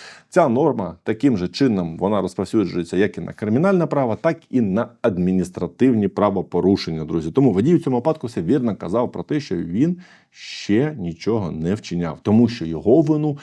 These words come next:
не доведено, нема відповідного рішення суду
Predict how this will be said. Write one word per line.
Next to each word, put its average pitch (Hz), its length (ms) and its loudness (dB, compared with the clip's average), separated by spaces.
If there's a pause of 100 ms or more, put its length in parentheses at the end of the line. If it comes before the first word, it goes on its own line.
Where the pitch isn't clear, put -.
(240)
не 92 220 2
доведено, 90 580 2
нема 87 600 0
відповідного 110 680 -2 (240)
рішення 85 520 -2
суду 147 540 0